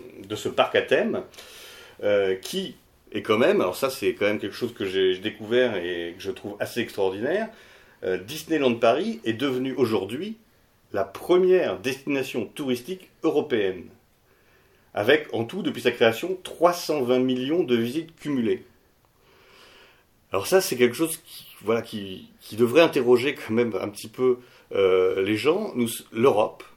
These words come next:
voilà, avec son gigantesque patrimoine culturel, ses sites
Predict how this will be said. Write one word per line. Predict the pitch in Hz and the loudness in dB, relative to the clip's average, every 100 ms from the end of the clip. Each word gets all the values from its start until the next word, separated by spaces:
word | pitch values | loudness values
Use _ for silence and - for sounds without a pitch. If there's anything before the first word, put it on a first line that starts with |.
| - - - 101 104 | -20 -20 -20 -20 -12
voilà, | 87 95 | -6 -4
avec | 113 95 | -4 -6
son | - 98 95 104 113 104 | -6 -4 -4 -2 -4 -6
gigantesque | 107 160 156 151 - 151 - 113 | -6 -6 -4 -4 -4 -8 -6 -8
patrimoine | - 113 113 110 110 98 92 | -6 -4 -4 -4 -4 -6 -10
culturel, | - 113 - 110 98 123 175 - - - - - | -10 -10 -4 0 0 0 -2 -10 -20 -20 -18 -8
ses | - 107 | -2 -2
sites | - 139 135 - - | -2 -8 -10 -16 -20